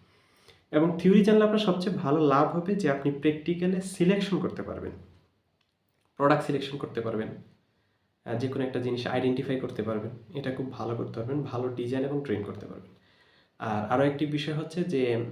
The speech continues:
হ্যাঁ, আপনার থিওরি যদি, আহ, মানে আয়ত্তে থাকে, আহ,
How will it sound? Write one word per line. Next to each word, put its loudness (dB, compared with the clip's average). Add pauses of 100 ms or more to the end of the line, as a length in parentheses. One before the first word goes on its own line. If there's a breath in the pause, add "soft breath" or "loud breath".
(140)
হ্যাঁ, -4
আপনার -4
থিওরি 2
যদি, -4
আহ, -14
মানে -10
আয়ত্তে 0
থাকে, -8 (720)
আহ, -6